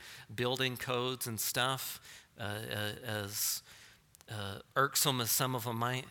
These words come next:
might seem to you. We're like, "Well, how do we live at peace with all?" You know, we're, we don't wanna be known for being the rebellious people. You know, we wanna pay our taxes, show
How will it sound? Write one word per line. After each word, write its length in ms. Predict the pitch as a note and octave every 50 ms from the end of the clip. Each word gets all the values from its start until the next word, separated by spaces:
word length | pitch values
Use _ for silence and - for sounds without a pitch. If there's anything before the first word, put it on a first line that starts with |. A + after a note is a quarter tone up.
| -
might 220 | - B2 A#2 A#2 A#2
seem 320 | - - D#3 D#3+ F#3 F#3 -
to 120 | - B2+
you. 240 | A2+ A#2+ C3+ C#3 C#3+ C3+
We're 80 | A2+
like, 140 | G#2+ G2+ -
"Well, 160 | B2+ C3 B2+
how 140 | C3 D#3 E3+
do 60 | E3
we 100 | D#3 D3
live 180 | C3 C#3 C#3 C3
at 140 | B2 - -
peace 260 | C3 B2+ B2 - -
with 140 | A2 - -
all?" 320 | A#2 A#2+ A#2 A#2 A2+ A2+
You 140 | - B2 A2+
know, 80 | A2+ A2+
we're, 220 | A#2+ A#2+ B2 B2 B2 - - - - - _
we 100 | C3 C#3
don't 120 | C#3 C#3+
wanna 140 | C#3+ C#3 C3
be 140 | A#2 B2+ A#2
known 280 | A2+ A2 A2 A#2 A#2+ A2
for 120 | - A2+
being 380 | A2 A2+ A2 A2 A2+ A2+ A2 G2+
the 240 | G#2 A2 A2+ A2+ G#2 - - - - - - _
rebellious 540 | - A#2 G#2+ A#2 A2+ A#2 A#2+ A#2 A2+ A2 -
people. 420 | - - A#2 A2 - - A#2 G#2+ - - - - _ _ _ - - - - _ _
You 100 | - G#2+
know, 160 | G#2+ G#2+ G#2+
we 120 | A2 A2+ A2
wanna 380 | A2 A2+ A#2 A2+ A2+ A2 G2+ - - - _ - _ _ _ _ _ _ _ _ _ _ - -
pay 140 | - C#3+ C3+
our 100 | B2+ A#2+
taxes, 440 | - - A#2 G2+ G2+ - - A2+ G2+
show 360 | - - - A#2 A2+ A2 G#2+